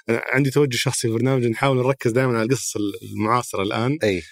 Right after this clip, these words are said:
Speaker 1: على أساس يستفيدون منها رواد الأعمال اليوم. بس أنا برضو ما ودي، آه، أجي لنقطة البزنس إلين ما نغطي جزئية عملك في الشركة.
Speaker 2: أي.
Speaker 1: كيف بدأ؟ لأن كثير من اللي يتابعون من، آه، سواء اللي يشتغلون في الشركات العالية أو أصحاب الشركات العالية يقولون: "إذا جاك أحد من شركة عالية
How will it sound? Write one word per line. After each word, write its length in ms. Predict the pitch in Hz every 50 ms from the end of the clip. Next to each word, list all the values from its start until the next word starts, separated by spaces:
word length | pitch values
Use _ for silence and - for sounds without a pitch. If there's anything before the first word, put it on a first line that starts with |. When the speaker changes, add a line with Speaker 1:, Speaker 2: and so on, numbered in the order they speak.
| _ _
Speaker 1:
على 60 | 110 110
أساس 220 | - 135 127 -
يستفيدون 360 | 120 - - - 127 131 131
منها 180 | 131 123 110 110
رواد 220 | 110 117 120 107
الأعمال 340 | 110 107 101 104 113 117 113
اليوم. 320 | 104 101 104 98 90 -
بس 160 | 95 - - 139
أنا 100 | 135 135
برضو 380 | 139 147 147 135 131 131 - _ _ _
ما 220 | - 120 120 131
ودي، 500 | 147 143 131 120 127 120 113 110 107 101 - - - - - _ _ -
آه، 140 | 110 - -
أجي 240 | - 131 127 120 123
لنقطة 320 | 117 123 120 - - -
البزنس 420 | 110 110 123 131 135 139 131 - 123
إلين 140 | 120 127 131
ما 120 | 123 113
نغطي 460 | 110 107 117 - - 110 101 101 98
جزئية 400 | 95 104 104 - - 120 117 107 - _ - - - _ _ _ - _ _
عملك 280 | 104 113 127 120 - -
في 60 | -
الشركة. 580 | 120 - - 127 113 107 - 127 123 127 _ _ _ _ _ -
Speaker 2:
أي. 180 | 98 92 80
Speaker 1:
كيف 300 | - - 143 131 - -
بدأ؟ 300 | 117 117 110 113 113 117
لأن 120 | 113 123 120
كثير 280 | - - 165 160 151
من 80 | 135 131
اللي 100 | 123 120
يتابعون 400 | 117 - 120 110 110 117 120 110
من، 300 | 107 104 107 107 110 120
آه، 280 | 113 110 113 110 107 - _ - - - -
سواء 220 | - - 139 139
اللي 80 | 139 131
يشتغلون 280 | 123 - 131 120 127
في 140 | 120 - 120
الشركات 340 | 110 - - - - 117 110
العالية 320 | 113 113 120 131 143 151
أو 100 | 147 147
أصحاب 220 | 135 - - 127 113
الشركات 320 | - - - 120 107 -
العالية 240 | 101 107 113 131 131
يقولون: 300 | 117 120 120 123 117 110 - - - - - _ _ _
"إذا 100 | 113 117
جاك 280 | 117 117 147 139 127 -
أحد 160 | 123 - 117
من 60 | 117
شركة 280 | 113 - 139 127 - 120
عالية 400 | 113 123 123 135 143 147 147 139